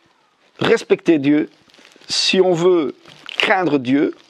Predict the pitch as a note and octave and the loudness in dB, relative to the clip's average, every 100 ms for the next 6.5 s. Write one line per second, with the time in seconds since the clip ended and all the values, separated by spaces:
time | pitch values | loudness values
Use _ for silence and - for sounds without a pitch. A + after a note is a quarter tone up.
0 | _ _ _ - - - - - - _ | _ _ _ -20 -20 -20 -20 -20 -20 _
1 | _ - C3 D3 A3 G#3 - F3 D#3+ D3 | _ 0 0 2 0 0 0 0 2 0
2 | B2+ C#3 - - - _ _ _ _ _ | 2 0 -2 -16 -16 _ _ _ _ _
3 | _ _ - - - - - - _ - | _ _ -20 -20 -20 -20 -20 -20 _ -20
4 | _ - D#3 - E3 F#3+ C#3+ A#2 - D3 | _ -4 -2 2 0 0 -2 -4 -2 0
5 | C#3+ E3 F#3 G3 G#3+ - - - B3+ A3 | 2 0 2 2 2 0 -2 -2 -2 0
6 | A3 G3 - G3 G#3+ | 0 0 0 0 0